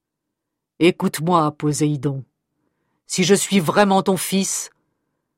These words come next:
fais que jamais Ulysse ne revienne en sa maison.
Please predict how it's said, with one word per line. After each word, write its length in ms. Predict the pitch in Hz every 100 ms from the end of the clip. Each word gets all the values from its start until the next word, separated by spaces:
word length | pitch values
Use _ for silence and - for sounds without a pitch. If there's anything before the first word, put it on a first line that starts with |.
| _
fais 380 | _ - 208 202
que 160 | - 196
jamais 420 | 151 202 202 202
Ulysse 380 | 185 175 180 -
ne 80 | 180
revienne 420 | 175 139 175 170
en 80 | 165
sa 160 | 175
maison. 420 | 160 156 147 139